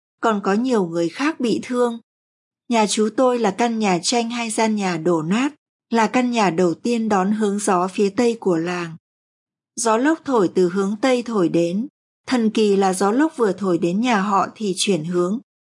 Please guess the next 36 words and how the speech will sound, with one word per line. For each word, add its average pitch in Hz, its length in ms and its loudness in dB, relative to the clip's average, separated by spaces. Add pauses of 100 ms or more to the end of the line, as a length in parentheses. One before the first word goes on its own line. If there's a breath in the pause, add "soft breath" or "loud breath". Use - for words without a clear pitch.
(160)
vòng 175 260 -2
qua 240 180 -2
nhà 190 260 -2
họ 175 360 -2
rồi 214 260 0
tiến 214 200 0
thẳng 233 320 -2
vào 165 160 -2
ngôi 214 240 -2
làng. 185 320 -4 (800)
Lốc 262 240 0
xoáy 196 340 0
làm 233 280 0
những 196 160 -4
căn 247 240 -2
nhà 185 220 -2
xây 240 220 -2
bằng 185 280 -2
gạch 165 240 -2
bê 233 160 -2
tông 220 340 -2
cốt 285 200 0
thép 320 240 -2
bị 190 180 0
hư 226 260 -8
hại, 208 280 -2 (500)
nhưng 233 340 0
căn 226 240 0
nhà 185 240 -2
tranh 220 300 -4
của 165 140 -2
chú 180 320 -2
tôi 220 200 2
vẫn 202 260 0
nguyên 247 260 0
vẹn, 196 240 0